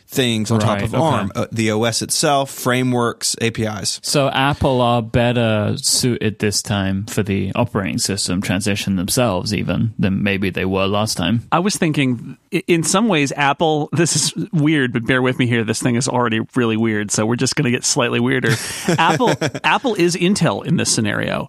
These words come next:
Speaker 3: Like, um, and I,
Speaker 1: Hmm.
Speaker 3: th-, think of it this way, like, when that chip transition happened, and, you know, I was at Macworld then, I, you know, we did publish a column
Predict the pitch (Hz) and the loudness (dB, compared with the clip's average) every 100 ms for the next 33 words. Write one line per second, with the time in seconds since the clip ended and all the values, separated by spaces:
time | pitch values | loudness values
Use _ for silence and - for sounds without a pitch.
0 | - 151 135 - - - - - 143 127 | -4 0 0 -2 -14 -16 -16 -2 2 2
1 | 117 117 - _ _ - 240 - 165 156 | 2 0 -4 _ _ -12 -8 -2 0 0
2 | 147 - 117 101 196 - 220 208 180 190 | -2 -2 -2 -2 -4 0 2 2 2 0
3 | - 139 123 131 131 - - 180 165 170 | 2 2 2 0 -2 -8 -4 0 0 2
4 | 226 262 269 208 - 208 - 170 160 143 | 2 4 2 2 0 -2 0 2 2 2
5 | 147 123 104 127 160 151 139 165 160 139 | 2 2 2 2 0 0 2 2 2 0
6 | - 156 185 147 139 135 147 131 135 147 | 0 0 2 2 2 2 0 2 2 2
7 | 175 143 143 139 135 135 147 147 151 147 | 2 0 0 2 2 2 2 2 0 0
8 | - 143 139 135 - 131 | 0 0 0 -2 0 0